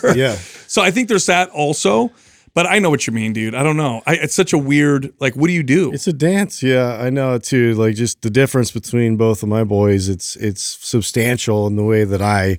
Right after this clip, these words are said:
Speaker 2: um, pre-, present my own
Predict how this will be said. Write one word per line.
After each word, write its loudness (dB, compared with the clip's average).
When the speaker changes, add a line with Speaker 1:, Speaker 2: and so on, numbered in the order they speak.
Speaker 2:
um, -2
pre-, 0
present 0
my -2
own 2